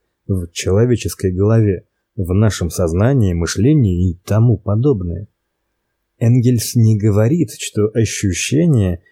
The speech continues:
или представление суть символы вещей,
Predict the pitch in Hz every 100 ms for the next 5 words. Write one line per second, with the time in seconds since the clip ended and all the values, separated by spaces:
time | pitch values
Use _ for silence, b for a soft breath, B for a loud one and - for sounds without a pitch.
0 | _ - 131 131 117 120 117 - 123 131
1 | 143 113 95 90 82 _ - - 156 -
2 | - - - - 139 127 131 123 120 113
3 | 120 - - 113 90 85